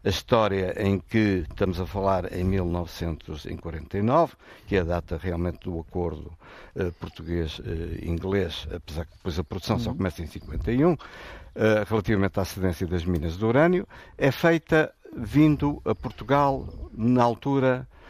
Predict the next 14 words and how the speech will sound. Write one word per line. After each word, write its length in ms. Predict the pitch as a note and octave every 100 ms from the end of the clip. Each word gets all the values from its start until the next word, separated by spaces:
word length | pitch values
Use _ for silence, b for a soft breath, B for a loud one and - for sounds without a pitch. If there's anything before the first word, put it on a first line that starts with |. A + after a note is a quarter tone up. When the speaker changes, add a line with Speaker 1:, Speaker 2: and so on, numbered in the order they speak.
| B B
Speaker 1:
o, 180 | A2 A#2 - - B2 C3 -
o, 380 | A#2+ B2 - A#2
o 40 |
ministro 520 | A#2 A#2+ C3 A#2+ G#2+
dos 180 | F#2 F#2+
Negócios 360 | G2 A2+ A2+ -
Estrangeiros 600 | - G2+ F#2+ A2+ G#2 F2+
inglês, 540 | G2+ F2 D#2+ C#2+ - - -
que 80 | G#2+
era 180 | G2 F#2
uma 160 | - E2+
pessoa 260 | - F2
muito 220 | E2 F2+ -
conhecida, 520 | F#2 E2+ C#3+ D3 D#3+